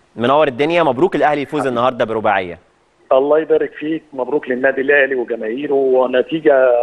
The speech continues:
Speaker 2: عريضة، نتيجة كبيرة، يعني حطت الأهلي إن شاء الله بإذن الله يعني رجلي أو رجلي ونص في النهائي.
Speaker 1: مظبوط. الرباعية من وجهة نظرك، إن كنا اتكلمنا بعد ماتش الر-، الرجاء هنا وكنت متضايق شوية،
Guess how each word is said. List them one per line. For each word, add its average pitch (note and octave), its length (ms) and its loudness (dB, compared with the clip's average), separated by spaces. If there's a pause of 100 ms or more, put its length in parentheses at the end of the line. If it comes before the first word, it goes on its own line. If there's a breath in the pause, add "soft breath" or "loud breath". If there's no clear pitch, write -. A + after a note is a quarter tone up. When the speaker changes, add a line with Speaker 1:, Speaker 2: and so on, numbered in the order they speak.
(220)
Speaker 2:
عريضة، C#3 500 2
نتيجة C3 340 -2
كبيرة، C#3+ 260 0 (520)
يعني A#2+ 340 -4 (760 soft breath)
حطت E3 360 0
الأهلي D#3 340 2
إن B2 80 -12
شاء D#3 180 4
الله C#3+ 140 2
بإذن D3 340 -8
الله C#3+ 160 0
يعني C3 340 2
رجلي C3 760 0
أو D3 200 4 (340)
رجلي E3 220 0
ونص D#3+ 220 0 (140)
في - 40 -10
النهائي. B2 440 0 (540)
Speaker 1:
مظبوط. G#2 500 -2 (600)
الرباعية F3 460 4 (120)
من D#3+ 160 -4
وجهة G#3 260 0
نظرك، G#3 340 2
إن D#3+ 80 -4
كنا F3 160 0
اتكلمنا G3+ 400 0
بعد G3 220 4
ماتش G3 320 -4
الر-، D3 400 0
الرجاء C#3+ 420 4
هنا A3 380 -2
وكنت D3 640 -4
متضايق D3+ 720 0
شوية، G2+ 540 -2